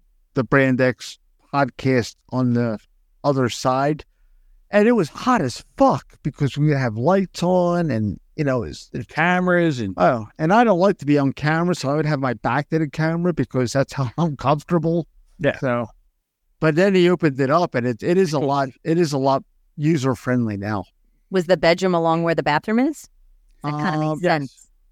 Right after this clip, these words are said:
Speaker 1: Yeah,
Speaker 3: That makes
Speaker 1: see the
Speaker 3: sense.
Speaker 1: corner where John's sitting now?
Speaker 3: Yeah.
Speaker 2: Was the
Speaker 3: Yep.
Speaker 2: bedroom.
Speaker 1: That's what,
Speaker 3: Mm-hmm.
Speaker 1: that was the bedroom.
Speaker 2: Yeah.
Speaker 1: So
Speaker 3: Okay.
Speaker 1: we're, before we were all, like, crammed into
Speaker 3: Uh-huh.
Speaker 1: a ten-by-ten area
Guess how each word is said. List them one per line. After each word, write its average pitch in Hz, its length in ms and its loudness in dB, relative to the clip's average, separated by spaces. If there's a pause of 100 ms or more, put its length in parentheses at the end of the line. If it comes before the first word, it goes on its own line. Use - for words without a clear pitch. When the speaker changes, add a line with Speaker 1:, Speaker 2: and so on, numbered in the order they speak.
(160)
Speaker 1:
Yeah, 180 140 0
Speaker 3:
That 196 80 -2
makes 220 160 0
Speaker 1:
see 226 100 2
the 226 60 4
Speaker 3:
sense. 196 100 -2
Speaker 1:
corner 220 340 0
where 190 160 2
John's 170 480 0
sitting 180 360 0
now? 170 360 -2
Speaker 3:
Yeah. 175 220 4
Speaker 2:
Was 131 140 -8
the - 80 -12
Speaker 3:
Yep. 196 180 4
Speaker 2:
bedroom. - 120 -20 (120)
Speaker 1:
That's 160 360 2
what, 147 120 -4
Speaker 3:
Mm-hmm. 147 60 -6
Speaker 1:
that 139 160 2
was 131 140 -4
the 135 100 -4
bedroom. 117 460 -2 (360)
Speaker 2:
Yeah. 110 180 -12 (120)
Speaker 1:
So 185 200 2
Speaker 3:
Okay. 196 100 2
Speaker 1:
we're, 175 80 2
before 175 460 2
we 160 140 2
were 147 180 0
all, 156 160 2
like, 143 280 -2
crammed 156 800 -2
into 151 560 -2
Speaker 3:
Uh-huh. 208 200 2
Speaker 1:
a 143 400 -2 (460)
ten-by-ten 156 960 0
area 131 640 0